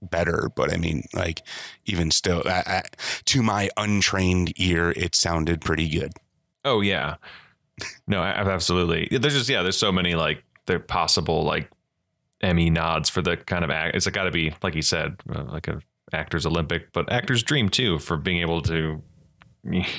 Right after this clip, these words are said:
Speaker 2: know, have
Speaker 1: To
Speaker 2: your character
Speaker 1: showcase their
Speaker 2: shift so
Speaker 1: range.
Speaker 2: dramatically, too.
Speaker 1: Yeah, you would think so. I don't know if that would get annoying after a while, just, like,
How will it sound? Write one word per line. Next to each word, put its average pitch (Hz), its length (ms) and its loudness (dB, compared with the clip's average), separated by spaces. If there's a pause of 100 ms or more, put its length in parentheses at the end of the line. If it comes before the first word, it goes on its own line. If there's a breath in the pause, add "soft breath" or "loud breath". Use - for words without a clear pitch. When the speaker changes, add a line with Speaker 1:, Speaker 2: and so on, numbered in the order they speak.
(140)
Speaker 2:
know, 117 140 2 (160)
have 117 160 -2
Speaker 1:
To 104 60 2
Speaker 2:
your 92 60 2
character 101 360 2
Speaker 1:
showcase 92 280 4
their 87 220 4
Speaker 2:
shift - 20 4
so 87 260 6
Speaker 1:
range. 90 100 4
Speaker 2:
dramatically, 87 560 0
too. 95 460 0 (680 loud breath)
Speaker 1:
Yeah, 131 280 0
you 104 160 2
would 95 160 0
think 87 160 0
so. 80 320 0 (380 loud breath)
I 98 60 -2
don't 90 140 2
know 90 100 6
if 87 120 2
that 87 140 0
would 87 120 0
get - 380 -2
annoying 85 580 2
after 80 300 0
a 82 100 2
while, 82 340 0
just, - 240 0
like, - 260 -2